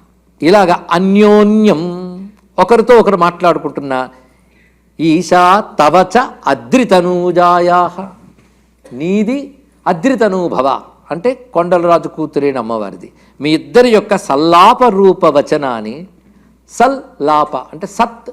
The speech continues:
లాప సల్లాప అంటే చక్కని మంచి మాటలాడుతున్న మీ వచనములు, "కదా శృణోమి", ఎప్పుడు వింటానో కదా అన్నాడు. ఇందాక, "ఎప్పుడు దర్శిస్తానో కదా" అన్నాడు, ఇప్పుడు "ఎప్పుడు వింటానో" అంటున్నాడు.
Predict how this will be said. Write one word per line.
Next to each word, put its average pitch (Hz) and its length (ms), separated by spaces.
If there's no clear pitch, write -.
లాప 175 280
సల్లాప 156 520
అంటే 165 260
చక్కని 233 580
మంచి 202 380
మాటలాడుతున్న 185 760
మీ 156 200
వచనములు, 151 540
"కదా 117 300
శృణోమి", 208 580
ఎప్పుడు 214 240
వింటానో 160 440
కదా 123 220
అన్నాడు. 123 400
ఇందాక, 156 180
"ఎప్పుడు 151 300
దర్శిస్తానో 180 720
కదా" 156 260
అన్నాడు, 131 360
ఇప్పుడు 160 200
"ఎప్పుడు 196 220
వింటానో" 180 600
అంటున్నాడు. 117 420